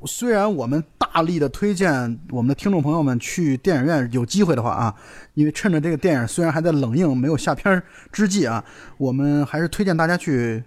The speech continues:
电影院去观看，但是可能最后对票房的贡献是甚微的。所以呢，我觉得我们今天适当的做一些剧透应该问题不大吧？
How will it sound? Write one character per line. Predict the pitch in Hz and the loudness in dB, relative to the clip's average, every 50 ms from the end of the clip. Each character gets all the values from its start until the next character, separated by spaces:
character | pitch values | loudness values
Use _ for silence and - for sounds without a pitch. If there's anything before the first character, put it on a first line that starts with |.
| - - - | -10 -6 0
电 | 196 175 131 | 0 2 4
影 | 139 | 4
院 | 160 147 | 2 2
去 | 131 156 | 0 -2
观 | 139 - 190 196 190 | -2 0 2 0 0
看， | - - - - - - - - - - - - - - - - 147 | 0 -2 -4 -4 -6 -16 -20 -20 -20 -20 -20 -20 -20 -20 -20 -14 -6
但 | - 185 175 147 | -2 0 0 2
是 | 160 165 151 131 | 2 2 0 0
可 | - 143 | 0 0
能 | 120 131 147 | 0 0 0
最 | - 190 | 2 2
后 | 160 175 | 0 2
对 | 165 170 | 2 0
票 | - - - 180 | 0 0 0 0
房 | 143 143 147 | 2 2 0
的 | 160 | 0
贡 | 156 - 165 | 0 0 0
献 | 143 160 151 | 2 2 0
是 | 151 | 0
甚 | 139 - - 180 143 | -2 -2 0 0 2
微 | 160 180 180 | 2 2 2
的。 | 143 117 - - - - - - - | 0 -2 -4 -8 -20 -20 -20 -20 -20
所 | - - 151 160 | -14 -8 -4 -2
以 | 175 | 0
呢， | 170 170 | 0 2
我 | 151 127 113 | 0 0 0
觉 | 123 | 0
得 | 151 160 | 0 2
我 | 139 117 | 2 2
们 | 131 | 0
今 | - 175 160 | 0 2 2
天 | 170 170 165 165 160 | 2 2 2 2 0
适 | - - - - | -2 -4 -2 -2
当 | 170 175 175 | 0 2 2
的 | 170 151 | 2 0
做 | - - 156 | 0 -2 -2
一 | 135 | -2
些 | - 175 | -2 -2
剧 | - - 175 | -2 -2 0
透 | - 147 135 | 2 2 2
应 | 135 156 | 2 2
该 | 156 | 2
问 | 147 160 143 | 2 2 0
题 | 147 | 0
不 | 147 | 2
大 | 202 196 165 | 2 2 2
吧？ | 110 - | 2 -2